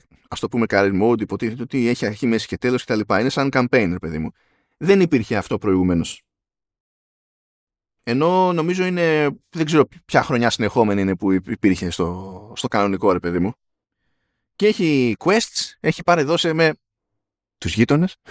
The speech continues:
Φυσικά και μπορείς να αγοράσεις, ε, νέα κοσμητικά και τα λοιπά. Τι κάνουμε εδώ πέρα, μπρίγια κολλάμε.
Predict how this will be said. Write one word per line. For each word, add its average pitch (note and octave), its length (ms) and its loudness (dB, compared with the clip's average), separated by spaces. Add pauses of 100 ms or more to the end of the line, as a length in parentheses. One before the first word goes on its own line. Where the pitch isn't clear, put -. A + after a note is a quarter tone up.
(760)
Φυσικά D3 400 0
και C3+ 60 -4
μπορείς G#2+ 180 0
να G#2+ 80 -4
αγοράσεις, G2 520 2 (500)
ε, G2+ 520 0 (840)
νέα B2+ 220 2
κοσμητικά A2+ 460 -4
και G2+ 80 -8
τα G2+ 100 -4
λοιπά. B2+ 300 -4
Τι - 80 -8
κάνουμε G2+ 300 0
εδώ F2 80 -2
πέρα, G2+ 240 -2
μπρίγια G2+ 240 -2
κολλάμε. A#2 320 0